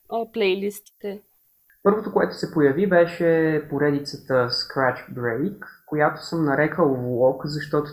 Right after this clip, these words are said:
Speaker 2: тя в последствие прерасна в тези от кратки скреч видеа, прерасна в, ам,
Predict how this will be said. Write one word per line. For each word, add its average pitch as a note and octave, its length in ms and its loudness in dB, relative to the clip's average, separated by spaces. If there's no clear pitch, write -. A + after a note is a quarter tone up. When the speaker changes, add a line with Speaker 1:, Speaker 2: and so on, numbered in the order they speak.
Speaker 2:
тя D3 120 0
в D3 240 -6
последствие D3 540 -4
прерасна C3+ 540 0
в B2 220 -8
тези B2+ 400 -2
от D#3+ 220 2
кратки E3 360 2
скреч D3 320 0
видеа, C3+ 400 -2
прерасна C3+ 540 0
в, C3 360 -6
ам, B2+ 540 -2